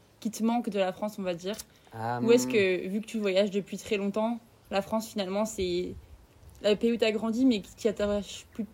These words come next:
Speaker 1: tant d'importance que ça, je sais
Speaker 2: Ouais,
Speaker 1: pas.
Speaker 2: ouais, eh ben, ouais, c'est un peu ça, en fait, euh, tu vois. Euh, j'aime, j'aime la France, j'aime le pays et tout, tu vois, euh, mais des raisons pourquoi je suis parti aussi, euh,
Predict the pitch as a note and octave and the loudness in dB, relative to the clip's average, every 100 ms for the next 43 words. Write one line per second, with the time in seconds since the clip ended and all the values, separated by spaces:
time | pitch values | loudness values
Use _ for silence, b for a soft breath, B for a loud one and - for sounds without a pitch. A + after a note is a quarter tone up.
0 | - A3+ A3 G#3 G#3 A3 A3 G#3+ A3+ A3 | -10 -2 0 0 -4 -8 -6 -4 -2 -2
1 | A#2+ A#2+ A#2+ A#2 - C3 B2+ B2+ B2+ B2+ | 0 2 2 0 -4 0 2 4 4 2
2 | B2+ B2+ B2+ B2+ A#2+ C#3+ D#3 D3 D3+ G3+ | 0 0 0 0 4 4 4 2 4 4
3 | - E3 E3+ - A2+ A#2 G#2+ G#2 C3 C#3+ | 4 2 2 0 0 0 0 -2 4 4
4 | C#3+ B B B B2 C3 C3 C3 C3 C3 | 4 B B B 2 4 4 4 4 2
5 | - - - C#3+ D3+ D3 D3 A#2+ E3 E3 | -4 -10 -2 4 6 6 0 2 4 4
6 | D#3 G3 F#3+ D#3+ C#3+ C#3 C3+ C3 B2+ F3 | 4 4 4 4 2 4 4 2 2 2
7 | F#3 G3 G3 G3 F#3+ G3+ - E3 F3 E3+ | 2 2 2 -2 -4 -6 -4 0 4 4
8 | - B2 A#2+ A#2+ A#2+ B2+ B2+ B2+ C3 D3 | 4 2 2 2 2 0 0 0 -2 -2
9 | C#3+ C#3+ D#3 F3+ E3+ - - - C3+ D3 | 0 2 0 -2 -4 -8 -10 -8 -2 -2
10 | - B2 C#3 - D3+ C3 - E3+ E3 D#3+ | -4 -6 -6 -6 -8 -8 -8 -10 -10 -12
11 | B B B - A#2 A#2 A#2 A2 | B B B -8 -4 -2 -4 -6